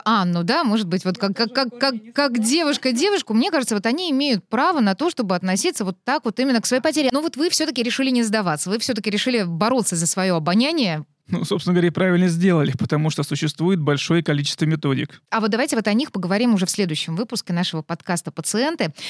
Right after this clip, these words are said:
Speaker 1: Итак, с вами был подкаст "Пациенты". Константин, Михаил, спасибо вам огромное. Анна, Сергей, спасибо вам большое за то, что пришли, поделились своим опытом. Мы ждем вас на следующем нашем разговоре. Уважаемые слушатели, зрители,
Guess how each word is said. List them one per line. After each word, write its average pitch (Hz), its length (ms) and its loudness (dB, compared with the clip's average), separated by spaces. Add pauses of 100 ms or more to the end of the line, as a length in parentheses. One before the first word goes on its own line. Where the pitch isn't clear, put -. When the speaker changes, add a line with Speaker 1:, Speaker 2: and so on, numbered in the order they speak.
(140)
Speaker 1:
Итак, 233 280 -2
с - 80 0
вами 311 220 0
был 254 180 2
подкаст 247 400 -2
"Пациенты". 254 800 0
Константин, 254 680 2
Михаил, 240 480 2 (200)
спасибо 226 320 2
вам 196 200 4
огромное. 220 680 2
Анна, 240 300 4
Сергей, 214 360 2
спасибо 202 360 0
вам 190 160 2
большое 190 240 2
за 185 120 2
то, 220 120 0
что 202 160 -4
пришли, 254 400 0
поделились 226 640 0 (220)
своим 233 360 4
опытом. 254 360 2 (260)
Мы 262 400 4
ждем 214 420 2
вас 220 300 2
на 214 260 4
следующем 202 600 0
нашем 190 340 2
разговоре. 190 560 2
Уважаемые 214 480 2
слушатели, 247 640 0
зрители, 220 480 0